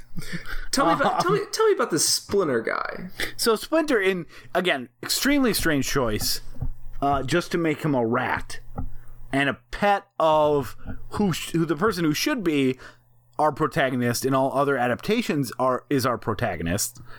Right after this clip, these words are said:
Speaker 1: which is the rival of the person who becomes the Shredder. Um, he is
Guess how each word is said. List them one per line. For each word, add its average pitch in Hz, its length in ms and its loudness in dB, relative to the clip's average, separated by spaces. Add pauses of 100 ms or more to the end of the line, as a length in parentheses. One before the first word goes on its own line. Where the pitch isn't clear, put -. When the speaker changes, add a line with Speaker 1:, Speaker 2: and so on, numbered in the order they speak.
(140)
Speaker 1:
which 98 180 -2
is 120 120 0
the 123 100 0
rival 135 600 2
of 117 500 2 (260)
the 143 100 0
person 147 340 0
who 139 80 2
becomes 120 440 0
the 113 80 0
Shredder. 104 500 -2 (1120)
Um, 190 320 4
he 339 640 2
is 160 800 2